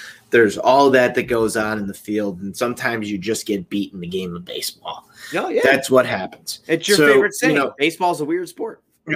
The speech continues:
Speaker 1: baseball's a weird sport. So I, all, all we can judge Rick Hahn on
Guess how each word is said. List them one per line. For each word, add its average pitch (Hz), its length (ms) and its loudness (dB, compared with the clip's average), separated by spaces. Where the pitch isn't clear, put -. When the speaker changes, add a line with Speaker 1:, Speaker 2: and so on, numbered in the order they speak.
Speaker 1:
baseball's 135 460 -2
a 131 40 -8
weird 151 220 0
sport. - 400 -2
So 151 400 4
I, 139 340 0
all, 185 300 -2
all 202 180 6
we 214 120 6
can 160 280 -2
judge 139 800 0
Rick 127 260 -4
Hahn 113 380 -8
on 85 300 -16